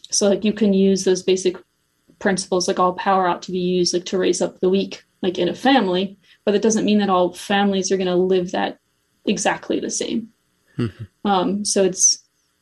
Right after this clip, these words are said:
Speaker 1: it's kind of like a, a hands-off political theology. Like, here's the basic principles. Um, it's, it's almost like teaching someone how to be an architect. Like, here's just how nature works. Here's physics.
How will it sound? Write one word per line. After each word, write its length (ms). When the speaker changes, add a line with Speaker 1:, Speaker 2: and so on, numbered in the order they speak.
Speaker 1:
it's 180
kind 240
of 60
like 140
a, 160
a 60
hands-off 720
political 400
theology. 680
Like, 120
here's 320
the 60
basic 420
principles. 720
Um, 400
it's, 340
it's 160
almost 300
like 180
teaching 320
someone 300
how 120
to 80
be 120
an 80
architect. 720
Like, 340
here's 320
just 160
how 100
nature 340
works. 520
Here's 340
physics. 720